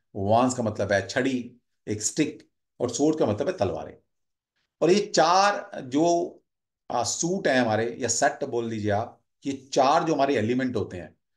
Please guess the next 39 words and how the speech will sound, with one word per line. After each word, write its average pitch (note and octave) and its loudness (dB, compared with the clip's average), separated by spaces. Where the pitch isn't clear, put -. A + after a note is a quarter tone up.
है G#2 0
ना, G2+ -2
जिन C#3+ -2
पांच C3 0
एलिमेंट B2 0
से C#3 -2
पूरा C3+ -2
ब्रह्मांड G2 -2
बना E2 -6
है, - -20
जो D#3+ 4
पांच D#3 2
एलिमेंट D3+ 0
से - -2
पूरा D#3 2
वास्तु C3+ 0
जो D3+ -2
बेस A#2 -4
है G2+ -2
पूरा G2 -4
या A2+ 2
feng B2+ 4
shui D#3+ 2
बेस C3+ 2
है A2 0
पूरा G2 -2
पांच A2+ -4
एलिमेंट G2+ -4
पर, - -16
तो A#2+ -2
ये C#3+ 0
चार C3+ 4
एलिमेंट A2+ 0
चार A2+ 0
सूट्स C#3+ -4
को D3 -2
रिप्रेजेंट F2 -4
करते - -16
हैं। - -20